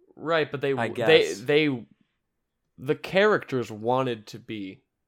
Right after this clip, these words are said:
Speaker 1: wives. Um,
Speaker 2: Right, which is, I
Speaker 1: so
Speaker 2: think, why it's disappointing, 'cause, 'cause I've been rooting for Chani and she doesn't get what she wants. And, like,
Speaker 1: Right.
Speaker 2: and Paul, and, and Paul doesn't choose the path of happiness to marry
Speaker 1: No,
Speaker 2: Chani
Speaker 1: no,
Speaker 2: like,
Speaker 1: he doesn't.
Speaker 2: like
Speaker 1: He,
Speaker 2: Jessica
Speaker 1: he
Speaker 2: wanted him to.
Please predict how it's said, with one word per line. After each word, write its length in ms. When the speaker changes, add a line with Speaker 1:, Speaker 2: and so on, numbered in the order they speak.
Speaker 1:
wives. 460
Um, 320
Speaker 2:
Right, 440
which 220
is, 100
I 100
Speaker 1:
so 60
Speaker 2:
think, 180
why 140
it's 140
disappointing, 600
'cause, 380
'cause 140
I've 400
been 180
rooting 260
for 120
Chani 380
and 100
she 80
doesn't 200
get 120
what 100
she 80
wants. 580
And, 180
like, 360
Speaker 1:
Right. 180
Speaker 2:
and 120
Paul, 720
and, 280
and 180
Paul 360
doesn't 360
choose 300
the 80
path 280
of 80
happiness 560
to 80
marry 200
Speaker 1:
No, 240
Speaker 2:
Chani 140
Speaker 1:
no, 160
Speaker 2:
like, 80
Speaker 1:
he 60
doesn't. 300
Speaker 2:
like 120
Speaker 1:
He, 40
Speaker 2:
Jessica 300
Speaker 1:
he 40
Speaker 2:
wanted 280
him 80
to. 280